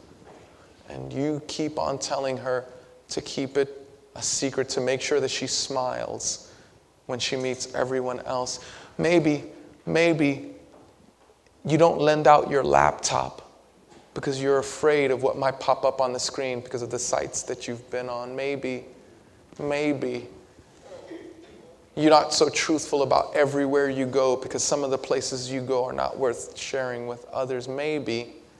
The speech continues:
maybe you're living in a dark like this. You know, Jesus knows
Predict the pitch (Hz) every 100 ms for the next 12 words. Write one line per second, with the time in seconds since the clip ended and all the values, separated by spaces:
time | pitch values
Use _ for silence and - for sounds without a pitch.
0 | - _ - - - - - - - -
1 | 147 147 139 139 135 131 131 131 127 120
2 | 117 120 120 - - - 135 131 127 131
3 | 123 - - - - - _ _ _ _
4 | _ _ _ _ _ _ _ _ _ _
5 | _ _ _ _ _ _ _ _ _ -
6 | 156 151 147 165 170 160 143 143 143 143
7 | 135 -